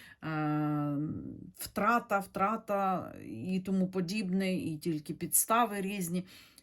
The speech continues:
Накінець-то щось хороше. Значить, м, все ж таки, е, можна сказати, що буде щось хороше. Я сподіваюся.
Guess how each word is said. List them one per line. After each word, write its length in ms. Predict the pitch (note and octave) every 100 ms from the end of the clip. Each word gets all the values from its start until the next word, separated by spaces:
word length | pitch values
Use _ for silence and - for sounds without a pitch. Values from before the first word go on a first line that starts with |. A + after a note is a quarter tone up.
| _ _ E3+
Накінець-то 1080 | G#3+ C4+ C4+ C4+ A3 G#3 G#3+ - - A3
щось 500 | A3 - - F#3 F3
хороше. 580 | - G3+ F#3 F3+ D3+ D#3
Значить, 640 | D3 E3+ G#3+ C4+ C4+ C#4+ A#3
м, 80 |
все 420 | F#3 - - A#3+ G3+
ж 180 | -
таки, 360 | - - - - - - - - - -
е, 40 | - - - -
можна 460 | C#3 F#3 F3 D#3+
сказати, 520 | D3+ - D#3+ G#3 B3+ G#3
що 180 | -
буде 280 | E3 F#3 F3
щось 280 | D3+ D#3 D3+
хороше. 500 | - D#3 C#3+ - - - _ -
Я 260 | E3 G3+
сподіваюся. 840 | G3 - D#3 D#3 C#3 B2 B2 -